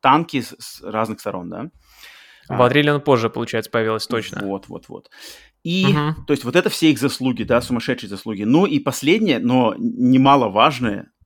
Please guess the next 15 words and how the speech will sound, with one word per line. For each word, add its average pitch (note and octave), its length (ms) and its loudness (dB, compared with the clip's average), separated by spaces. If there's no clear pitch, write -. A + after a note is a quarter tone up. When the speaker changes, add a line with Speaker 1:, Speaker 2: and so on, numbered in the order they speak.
Speaker 1:
это A2 520 -4
то, B2 100 -6
что A#2 160 -10
я G#2+ 60 -4
хочу A#2+ 200 -14
тебя G#2+ 120 -10
спросить, - 440 -12
и G#2+ 140 -10
перейдём A2 520 0
мы G#2+ 100 0
уже G#2+ 160 -4
к - 80 -16
обсуждению, A2 480 -8
так G2 120 -14
сказать, - 280 -10